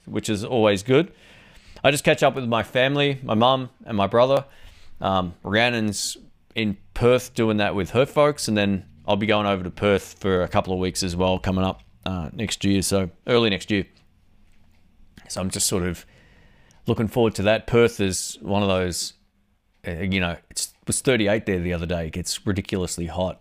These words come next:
It's beautiful. It's, it rem-, very heavily reminds me of how Melbourne probably was in, like, the early eighties or, or earlier.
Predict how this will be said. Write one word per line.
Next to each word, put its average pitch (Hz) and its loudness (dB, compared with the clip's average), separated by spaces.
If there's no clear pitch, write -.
It's - -12
beautiful. 95 0
It's, - -4
it 123 0
rem-, 113 0
very 120 2
heavily 110 0
reminds 95 0
me 95 -2
of 87 -6
how 107 -2
Melbourne 95 0
probably 95 -2
was 95 2
in, 90 -2
like, 90 -4
the 92 -2
early 98 2
eighties 98 -2
or, 92 -4
or 98 -2
earlier. 107 2